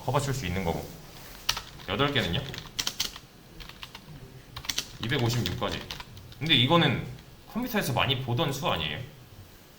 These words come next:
그죠? 뭐, 삼십이 비트, 뭐, 육십사 비트, 뭐, 이런 거.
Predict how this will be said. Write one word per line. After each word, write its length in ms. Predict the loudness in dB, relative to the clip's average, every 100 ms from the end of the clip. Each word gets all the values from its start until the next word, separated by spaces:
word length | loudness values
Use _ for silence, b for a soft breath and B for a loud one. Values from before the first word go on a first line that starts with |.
| -20 -20 -20 -20 -20 -20 -20 -20 -20 -20 -12
그죠? 140 | -8 -6
뭐, 140 | -6
삼십이 480 | -2 0 2 2 2
비트, 280 | 0 0 0 0
뭐, 220 | -2 -4
육십사 420 | -6 -6 -2 0
비트, 240 | 0 -2 -2
뭐, 100 | -2
이런 160 | 0
거. 120 | -2